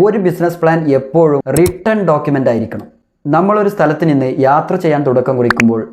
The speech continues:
എവിടെയാണ് എത്തേണ്ടത് എന്ന് നമുക്ക് കൃത്യമായ ബോധമുണ്ടായിരിക്കും. അവിടേക്ക് എങ്ങനെ എളുപ്പത്തിൽ എത്താമെന്ന് നമ്മൾ Google Map എടുത്ത് ചെക്ക് ചെയ്ത് നോക്കും. ഇങ്ങനെയാണ് നമ്മൾ ഒരു യാത്ര ആരംഭിക്കാറുള്ളത്. അതുപോലെ തന്നെ ഒരു ബിസിനസ് നമ്മൾ പ്ലാൻ ചെയ്യുമ്പോഴും നമുക്ക് എവിടേക്കാണ് പോകേണ്ടത്, എങ്ങനെയാണ്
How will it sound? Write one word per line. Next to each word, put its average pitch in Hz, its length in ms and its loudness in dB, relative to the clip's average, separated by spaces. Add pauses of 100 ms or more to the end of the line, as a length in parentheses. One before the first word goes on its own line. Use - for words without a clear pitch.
(260)
എവിടെയാണ് 170 480 2
എത്തേണ്ടത് 151 380 0 (100)
എന്ന് 120 180 0 (220)
നമുക്ക് 131 260 -4
കൃത്യമായ 131 400 -2 (100)
ബോധമുണ്ടായിരിക്കും. 110 580 0 (320)
അവിടേക്ക് 220 420 2
എങ്ങനെ 202 220 2 (120)
എളുപ്പത്തിൽ 175 480 0
എത്താമെന്ന് 135 480 0 (260)
നമ്മൾ 139 160 2 (140)
Google 139 300 2
Map 135 220 -2
എടുത്ത് 117 220 -4 (420)
ചെക്ക് 123 240 -6
ചെയ്ത് 120 240 2
നോക്കും. 110 220 -8 (260)
ഇങ്ങനെയാണ് 202 460 2
നമ്മൾ 156 200 2 (200)
ഒരു 143 80 2 (100)
യാത്ര 135 240 -2 (100)
ആരംഭിക്കാറുള്ളത്. 113 600 -2 (340)
അതുപോലെ 196 400 2
തന്നെ 156 220 2 (160)
ഒരു 185 100 2 (100)
ബിസിനസ് 220 440 0
നമ്മൾ 160 240 2
പ്ലാൻ 135 220 2
ചെയ്യുമ്പോഴും 117 440 2 (260)
നമുക്ക് 175 300 2
എവിടേക്കാണ് 175 560 2
പോകേണ്ടത്, 131 400 2 (200)
എങ്ങനെയാണ് 160 500 4